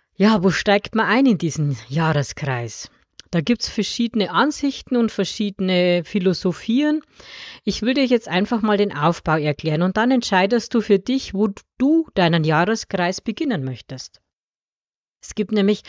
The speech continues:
verschiedene Tore und Türen an verschiedenen Tagen, wo du einfach in diesen Kreis einsteigen kannst. Und man muss beim Jahreskreis erstmal das Grundprinzip verstehen.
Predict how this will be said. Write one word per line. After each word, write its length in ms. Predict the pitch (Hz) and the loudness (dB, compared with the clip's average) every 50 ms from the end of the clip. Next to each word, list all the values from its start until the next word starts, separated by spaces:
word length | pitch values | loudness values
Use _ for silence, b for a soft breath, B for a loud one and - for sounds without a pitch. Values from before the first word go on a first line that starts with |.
| B B B B B | B B B B B
verschiedene 560 | B - 190 165 - - 240 214 - 214 185 - _ _ _ _ _ _ | B -2 0 0 2 2 0 2 2 2 0 0 _ _ _ _ _ _
Tore 600 | - - 202 180 180 190 196 214 240 254 277 302 | -2 2 2 4 6 6 6 6 6 4 4 2
und 180 | 208 180 160 - | 0 -2 -2 -4
Türen 480 | - - 208 208 220 240 262 294 349 - B B B B B B B | -4 0 2 2 4 4 2 0 -2 -6 B B B B B B B
an 100 | 202 196 | -4 -2
verschiedenen 560 | - - 190 - - 240 220 196 208 196 175 | -2 -2 -2 -2 -2 -2 -2 0 0 -2 -2
Tagen, 480 | - - 165 156 160 185 185 254 247 226 | -2 0 0 2 2 2 2 2 2 2
wo 80 | 240 | 0
du 100 | 233 233 | 0 -2
einfach 360 | 180 147 165 196 - 247 226 - | -2 -4 -4 -2 -2 -2 -2 0
in 80 | 208 | 0
diesen 240 | 185 185 165 190 170 | 0 0 -2 -4 -4
Kreis 400 | - - 170 151 147 156 190 - | -2 0 0 2 2 2 0 0
einsteigen 600 | - 190 170 170 - - - 139 127 113 - 127 | -2 -2 0 0 -2 -4 -6 -6 -6 -6 -6 -8
kannst. 480 | - - 127 120 117 - - - _ _ _ _ B B B B B B B B B B B B B B B _ _ _ | -8 -10 -12 -12 -12 -14 -16 -20 _ _ _ _ B B B B B B B B B B B B B B B _ _ _
Und 260 | - 196 196 190 - - | 2 2 2 2 2 4
man 140 | 196 196 | 4 6
muss 300 | 190 196 233 320 - - | 6 6 4 4 2 -2
beim 220 | - - 208 190 185 | -4 0 0 0 2
Jahreskreis 760 | 160 170 160 160 185 233 254 240 - - 226 220 220 214 - | 2 2 2 2 2 2 0 -2 -4 -4 -2 -2 -2 -2 -2
erstmal 400 | - 185 180 - - 202 202 190 | -4 -4 -4 -2 -2 -2 0 0
das 220 | 208 196 - - | 0 -2 -2 -4
Grundprinzip 1000 | - 196 175 180 190 196 - - - - 160 156 135 - - - 147 139 - - - - - - | -2 0 2 4 4 2 2 -2 -6 -4 -2 -2 -4 -4 -6 -6 -6 -6 -6 -10 -16 -18 -18 -18
verstehen. 760 | - - 131 139 - - - - 143 135 131 123 120 117 | -10 -6 -6 -4 -4 -6 -6 -4 -2 -2 -2 -2 -4 -8